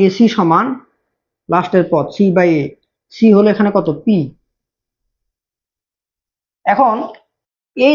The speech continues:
দুটো সমীকরণের সাধারণ মূলটা হলো এ, তাহলে ওই সাধারণ মূল দ্বারা আমাদের দুইটা সমীকরণই সিদ্ধ হবে। তাহলে আমরা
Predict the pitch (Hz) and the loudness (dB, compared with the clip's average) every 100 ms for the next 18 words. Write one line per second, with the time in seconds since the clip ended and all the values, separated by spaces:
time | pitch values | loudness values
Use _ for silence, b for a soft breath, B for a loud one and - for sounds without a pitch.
0 | 254 285 277 269 247 254 254 254 247 - | 4 2 2 2 2 2 2 0 -2 -2
1 | 214 208 247 247 240 233 233 247 233 214 | -2 0 -2 0 0 2 0 0 0 2
2 | 202 139 - _ _ _ _ 208 220 254 | 0 0 -8 _ _ _ _ 0 0 0
3 | 254 233 226 254 233 226 226 226 202 226 | 0 -2 0 0 -2 -2 -2 0 0 -2
4 | - _ _ _ - 202 226 240 208 214 | -6 _ _ _ -8 -4 0 -2 0 0
5 | 214 214 226 226 240 240 - 214 214 208 | 0 0 -2 0 -2 -2 -2 -2 0 0
6 | 196 269 - _ _ _ _ _ _ _ | -2 -4 -8 _ _ _ _ _ _ _
7 | _ _ _ _ _ - 202 220 226 | _ _ _ _ _ -2 -2 0 -2